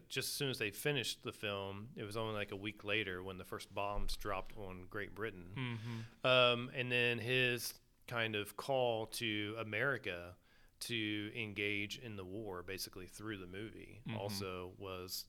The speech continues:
Speaker 1: uh, one, powerful in its telling, and two, um, obviously part of what happened. So kind
Speaker 2: Yeah.
Speaker 1: of a fascinating that, uh, but then the movie itself is just kind of a genre,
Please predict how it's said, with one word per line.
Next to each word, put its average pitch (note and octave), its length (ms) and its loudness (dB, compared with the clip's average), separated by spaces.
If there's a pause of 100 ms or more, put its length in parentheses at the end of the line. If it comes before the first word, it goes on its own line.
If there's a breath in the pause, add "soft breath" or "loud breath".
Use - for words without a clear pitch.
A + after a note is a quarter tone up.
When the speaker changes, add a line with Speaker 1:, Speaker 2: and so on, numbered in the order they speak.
(140)
Speaker 1:
uh, F#2+ 220 -2
one, A#2 280 2
powerful A2 460 0
in G2+ 100 -6
its F#2 160 -6
telling, G#2 540 2
and G2+ 120 -8
two, G2 440 -2 (160)
um, G2 580 -4 (220)
obviously F#2+ 400 -6
part F#2 340 -6
of F2+ 180 -10
what F2+ 180 -10
happened. F2+ 380 -10
So F#2+ 340 -4 (300 loud breath)
kind - 20 -10
Speaker 2:
Yeah. D#3+ 100 4
Speaker 1:
of C#3+ 80 4
a A#2 80 2
fascinating A#2 760 2 (400 loud breath)
that, C#3 360 10 (220)
uh, A#2+ 440 8
but B2 200 0
then A2+ 320 2
the A2 80 -2
movie A2 240 0
itself A2 380 0
is - 60 -4
just - 200 -6
kind G#2 140 0
of F#2+ 80 -6
a F#2+ 80 -6
genre, F#2+ 600 -2